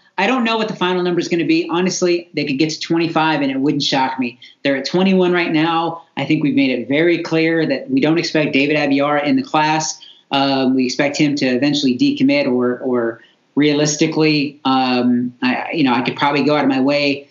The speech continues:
to get it confirmed that he is one hundred percent no longer, uh, being recruited by Notre Dame, 'cause, you know, obviously they can't mention names, but they can confirm that a young man is not being recruited,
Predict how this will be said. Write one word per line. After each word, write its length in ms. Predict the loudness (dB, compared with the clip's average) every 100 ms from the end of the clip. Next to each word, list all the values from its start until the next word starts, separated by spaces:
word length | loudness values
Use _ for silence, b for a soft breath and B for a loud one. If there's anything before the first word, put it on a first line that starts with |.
| _ -4
to 460 | 0 2 2 2
get 140 | 0 0
it 120 | 0
confirmed 600 | -2 0 0 2 2 2
that 100 | 2
he 160 | 2
is 100 | 2
one 220 | 2 2 2
hundred 140 | 2
percent 320 | 0 0 2
no 160 | 2 2
longer, 440 | 2 2 0 -2
uh, 400 | -2 -2 -2 -6 -4 0
being 220 | 2 2
recruited 400 | 0 2 2 2
by 180 | 0 2
Notre 240 | 2 2
Dame, 380 | 2 2 0 -6 b -6
'cause, 260 | -4 -2
you 200 | 0 2
know, 60 | 2
obviously 260 | 0 0
they 100 | -2
can't 240 | 0 0 0
mention 340 | 0 2 2
names, 300 | 2 2 2
but 140 | 0 -2
they 100 | 0
can 240 | 0 0
confirm 380 | 0 0 2 2
that 120 | 2
a 200 | 0 -2 B B 0
young 240 | 2 4
man 220 | 4 2
is 160 | 2 2
not 260 | 2 2
being 240 | 0 2 0
recruited, 500 | 0 0 2 0